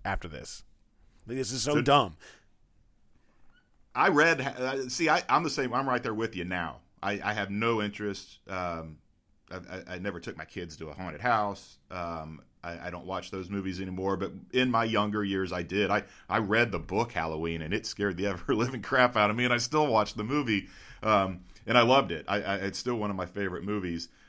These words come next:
Speaker 2: but I, I didn't get into the Halloween two, Halloween three D, all those.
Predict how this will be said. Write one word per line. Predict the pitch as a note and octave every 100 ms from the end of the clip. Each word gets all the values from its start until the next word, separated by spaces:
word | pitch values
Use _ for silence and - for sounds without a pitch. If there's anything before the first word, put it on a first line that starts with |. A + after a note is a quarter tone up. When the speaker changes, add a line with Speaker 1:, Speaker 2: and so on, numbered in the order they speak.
| _ -
Speaker 2:
but | G2+ F#2+ G2+
I, | G2+ G2+
I |
didn't | F#2+ A2 F#2+ F#2 F2
get | G2+ G2
into | F#2+ F2+
the | E2+
Halloween | F2+ F2+ E2+
two, | E2 G2+ F#2+ F#2+ F2
Halloween | F2 F2 F2 E2+
three | F#2+ F#2
D, | F#2
all | F2+ E2+
those. | F2 F2 F2 E2+ E2+